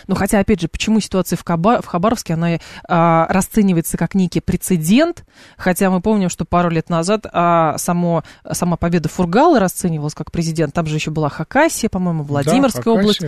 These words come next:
Speaker 2: Владимир.
Speaker 1: Но
Speaker 2: И,
Speaker 1: по факту
Speaker 2: кстати,
Speaker 1: ничего не
Speaker 2: Владивосток, который
Speaker 1: Да,
Speaker 2: всё
Speaker 1: Владивосток,
Speaker 2: забыли.
Speaker 1: конечно, вы правы.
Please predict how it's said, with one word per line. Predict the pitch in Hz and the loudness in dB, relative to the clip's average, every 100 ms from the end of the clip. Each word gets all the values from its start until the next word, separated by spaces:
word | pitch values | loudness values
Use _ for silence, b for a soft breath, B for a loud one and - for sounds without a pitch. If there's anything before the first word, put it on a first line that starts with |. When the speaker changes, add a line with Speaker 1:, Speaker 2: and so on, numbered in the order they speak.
| 123 | -4
Speaker 2:
Владимир. | 120 120 156 151 - B B | -2 -2 -4 -4 -8 B B
Speaker 1:
Но | 254 | -2
Speaker 2:
И, | 294 | 2
Speaker 1:
по | 339 | 2
факту | 359 | 2
Speaker 2:
кстати, | 381 175 | 2 2
Speaker 1:
ничего | 277 165 | 0 0
не | |
Speaker 2:
Владивосток, | 160 - - - 226 123 | 0 2 2 0 -2 -4
который | - 101 - 95 98 | -4 -10 -10 -10 0
Speaker 1:
Да, | 220 | 2
Speaker 2:
всё | 170 | 2
Speaker 1:
Владивосток, | 180 196 262 - 190 | 2 4 2 2 -2
Speaker 2:
забыли. | |
Speaker 1:
конечно, | - 220 170 - 170 | 2 0 0 -2 -4
вы | |
правы. | 185 202 151 | 0 2 2